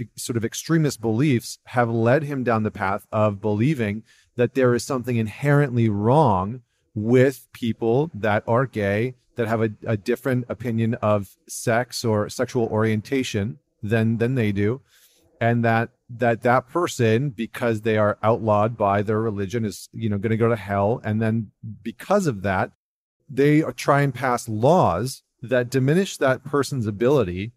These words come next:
to live the same type of freedom, live with the same type of freedom that they live and that their religion actually preaches, right? Because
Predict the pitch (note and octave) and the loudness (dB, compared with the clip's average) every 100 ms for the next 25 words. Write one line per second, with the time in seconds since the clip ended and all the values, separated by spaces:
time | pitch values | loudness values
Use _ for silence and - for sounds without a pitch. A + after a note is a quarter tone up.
0 | _ _ _ - B2 A#2+ C3+ B2 A2+ - | _ _ _ -6 0 4 2 0 -4 0
1 | C3+ D3+ - C3+ - G2+ - - G3 B2 | 0 -2 -2 -2 -2 -10 -10 -2 0 0
2 | F2 - _ _ _ _ A2+ C3+ B2 A2 | -2 -10 _ _ _ _ 2 4 4 6
3 | F#3+ - F#3+ - F3+ E3+ E3 D#3 C#3 - | 4 6 0 2 0 0 0 -2 -2 -10
4 | - D#3+ A2+ D#2+ _ _ _ _ _ _ | -2 0 0 -6 _ _ _ _ _ _
5 | A2 B2 G#2 B2 B2+ C3 C3+ A#2+ G2+ G2+ | -2 -2 0 2 2 2 -2 -4 -2 -2
6 | F#2+ C#3+ - _ _ _ A#2 B2 A#2 A#2+ | -2 -6 -12 _ _ _ 0 2 2 2
7 | G#2 G2+ A2+ G#2+ A2 - G2+ A#2 A2 D3 | 0 0 2 2 0 -4 -2 0 2 2
8 | B2 G#2+ G#2 - F#2+ E2+ - F3+ D#3+ E2 | 2 0 -2 -6 -12 -12 -4 -4 -2 -8
9 | D#2 - G2 G2 F#2+ G2 A2 G2+ - | -14 -14 -4 -4 -4 -8 -6 -6 -8